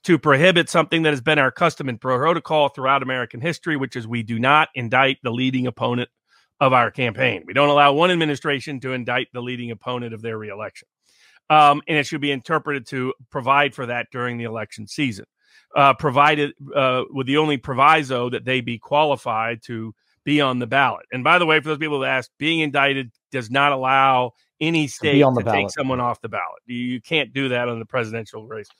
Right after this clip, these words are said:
Speaker 1: I've litigated this question in a wide range of contexts over twenty-five years.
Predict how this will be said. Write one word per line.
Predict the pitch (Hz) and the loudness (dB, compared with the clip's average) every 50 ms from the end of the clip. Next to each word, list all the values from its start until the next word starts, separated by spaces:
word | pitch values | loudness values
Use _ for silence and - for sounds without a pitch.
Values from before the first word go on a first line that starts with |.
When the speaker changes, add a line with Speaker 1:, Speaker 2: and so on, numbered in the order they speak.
| _ _ _ _ _ - | _ _ _ _ _ 0
Speaker 1:
I've | 139 156 160 151 | 2 2 2 4
litigated | 156 156 151 147 135 147 147 139 135 | 2 2 2 4 4 2 2 2 0
this | 131 117 | -4 -6
question | - - 143 131 110 - - | -2 0 0 0 0 -2 -4
in | 127 123 | -4 -2
a | |
wide | 120 120 127 127 127 120 | 0 2 2 2 2 2
range | 123 127 123 117 | 0 -2 -2 -4
of | 117 107 _ | -6 -10 _
contexts | - 127 123 123 117 - 123 117 113 - - | -4 -4 -4 -4 -4 -4 -4 -4 -4 -6 -6
over | 120 110 104 98 | -8 -8 -8 -12
twenty-five | - - - 127 120 117 - - 117 110 107 104 | -14 -10 -10 -8 -8 -8 -6 -4 -4 -4 -4 -8
years. | 98 92 90 87 82 _ | -12 -12 -12 -12 -14 _